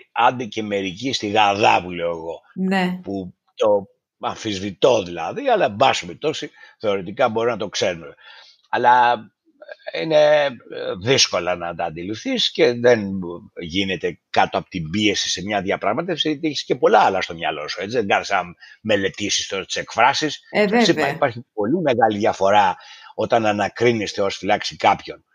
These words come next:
Speaker 1: Η ανάκριση είναι ανάκριση. Έχεις εστιασμένο στο πρόσωπο, την προσοχή στο πρόσωπό του και, ε, αυτό διαβάζεις. Δεν έχεις τίποτα άλλο να ασχοληθείς. Του κάνεις μια ερώτηση και λέει, να σου πει,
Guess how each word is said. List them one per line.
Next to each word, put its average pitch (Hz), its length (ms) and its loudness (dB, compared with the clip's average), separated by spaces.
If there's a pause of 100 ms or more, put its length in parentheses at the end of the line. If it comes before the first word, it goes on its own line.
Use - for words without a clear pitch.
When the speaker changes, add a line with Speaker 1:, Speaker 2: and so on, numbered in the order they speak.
(140)
Speaker 1:
Η 90 100 -4
ανάκριση 160 520 0
είναι 185 80 4
ανάκριση. 143 480 2
Έχεις 117 220 -4
εστιασμένο 101 720 0 (300)
στο - 180 -2
πρόσωπο, 95 680 2 (280)
την 95 280 -4
προσοχή 92 500 -2
στο - 180 -2
πρόσωπό 110 460 0
του 220 140 -2
και, 175 100 2
ε, 160 80 4 (440)
αυτό 127 440 0
διαβάζεις. 127 640 4
Δεν 104 260 -2
έχεις 101 220 -4
τίποτα 95 460 -4
άλλο 95 140 0
να 95 80 -8
ασχοληθείς. 104 500 -6
Του 120 80 -10
κάνεις 117 220 -2
μια 98 140 -2
ερώτηση 175 400 2
και 170 120 -2
λέει, 156 220 4
να 139 300 2
σου 113 180 -4
πει, 127 300 2